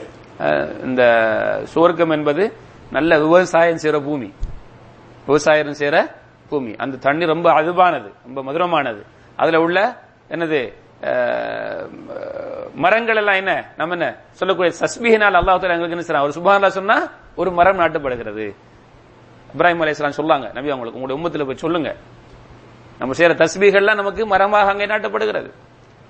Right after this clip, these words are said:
அப்ப என்ன செய்ய சொல்லாங்க, அதிகமாக திக்ர் செய்யுங்க. ஒவ்வொரு திக்ருக்கும் மரம், ஒவ்வொரு திக்ருக்கும் அல்லாஹ்விடத்திலே சிறப்பு. நாம் அல்லாஹ்வை திக்ர் செய்தால் தனிமையில அவன் என்ன,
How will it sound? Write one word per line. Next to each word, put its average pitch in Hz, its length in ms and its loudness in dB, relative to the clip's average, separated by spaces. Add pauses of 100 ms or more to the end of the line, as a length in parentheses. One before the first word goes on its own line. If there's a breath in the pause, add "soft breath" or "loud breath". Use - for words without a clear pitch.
(280)
அப்ப 151 180 2
என்ன 180 140 0
செய்ய 180 260 -2
சொல்லாங்க, 143 360 0 (320)
அதிகமாக 160 380 0
திக்ர் 156 320 -4
செய்யுங்க. 107 180 -8
ஒவ்வொரு 190 240 4
திக்ருக்கும் 202 360 0
மரம், - 240 -4 (1400)
ஒவ்வொரு 196 220 6
திக்ருக்கும் 208 440 4
அல்லாஹ்விடத்திலே 208 600 2 (280)
சிறப்பு. - 440 -2 (920)
நாம் 165 260 2
அல்லாஹ்வை 190 420 2
திக்ர் 185 240 -4
செய்தால் 202 360 0
தனிமையில 208 540 0 (300)
அவன் 185 220 2
என்ன, 175 340 0